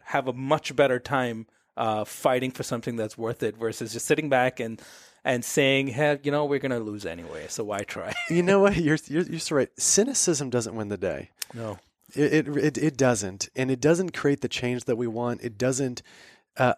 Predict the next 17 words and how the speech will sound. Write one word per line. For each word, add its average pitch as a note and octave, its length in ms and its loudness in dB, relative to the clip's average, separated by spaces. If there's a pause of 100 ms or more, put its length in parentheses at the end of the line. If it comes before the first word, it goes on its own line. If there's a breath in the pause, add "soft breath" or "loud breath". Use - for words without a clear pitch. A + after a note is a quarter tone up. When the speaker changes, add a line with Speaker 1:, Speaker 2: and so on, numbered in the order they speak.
Speaker 2:
I D3 100 6
don't F#3+ 160 2
think D3 160 -2
it B2 100 2
makes C3 300 -2
us B2 160 -2
the A#2 100 -4
type B2 180 -2
of G#2+ 80 -10
people B2 300 -4
we G#2+ 100 -4
probably G#2+ 340 -2
wanna G2 240 -8
be. F#2 340 -4 (720 soft breath)
Uh, A#2 260 2 (560)
I D3 140 4
understand F3 760 2